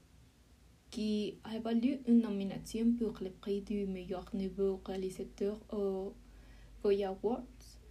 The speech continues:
suivi des titres subventionnés. Dans ce film,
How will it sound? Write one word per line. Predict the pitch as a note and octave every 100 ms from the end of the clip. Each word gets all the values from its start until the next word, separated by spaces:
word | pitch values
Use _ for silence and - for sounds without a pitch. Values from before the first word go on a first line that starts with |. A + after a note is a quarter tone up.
| - -
suivi | - G#3 G3+ G3+ G3+
des | G3 G3 F#3+ F#3
titres | G3 G3 - G3 G3+ G3+ -
subventionnés. | - - - G#3 F#3+ G3 F#3 F#3 - - - - - - - - - - - - - - - - -
Dans | G3 G3
ce | G3 G3+
film, | - C4+